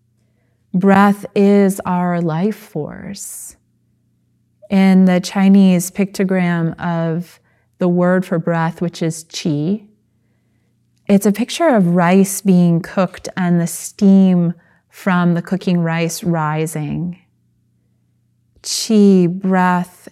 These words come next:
is vital nourishment. Rice, a staple in the Chinese culture at that time that that pictogram was made, still is.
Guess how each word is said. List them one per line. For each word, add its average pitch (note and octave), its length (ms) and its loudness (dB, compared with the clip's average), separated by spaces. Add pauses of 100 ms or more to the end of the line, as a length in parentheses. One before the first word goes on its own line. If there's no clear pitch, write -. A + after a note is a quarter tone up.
(100)
is F3 360 -2
vital F3 560 -2
nourishment. E3 1120 -8 (1400)
Rice, E3 440 -4
a - 60 -12
staple E3+ 920 -6
in F3 400 -6
the F#3+ 140 -10
Chinese E3 640 -6
culture E3+ 720 -8 (260)
at F#3 120 -12
that E3+ 180 -6
time E3 360 -4
that D3+ 180 -8
that - 180 -10
pictogram F3 600 -6
was E3 320 -10 (200)
made, F3 420 -4 (520)
still F#3 400 -2
is. F3+ 640 -2